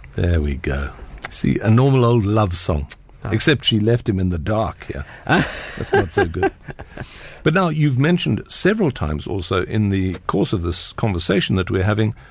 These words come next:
Speaker 1: about James Grace.
Speaker 2: Yes.
Speaker 1: And you've done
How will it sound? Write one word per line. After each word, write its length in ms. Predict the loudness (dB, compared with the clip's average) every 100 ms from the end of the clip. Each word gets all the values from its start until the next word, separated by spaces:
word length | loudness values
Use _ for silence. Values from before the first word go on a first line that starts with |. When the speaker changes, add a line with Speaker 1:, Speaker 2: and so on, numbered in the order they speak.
| -6
Speaker 1:
about 320 | 0 2 0
James 380 | 0 2 2 0
Grace. 500 | 0 -2 -2 -8 -14 -6
Speaker 2:
Yes. 540 | 0 2 0 -6 -18 -20 -20 -4
Speaker 1:
And 160 | 0 0
you've 140 | 2
done 340 | 2 0 -2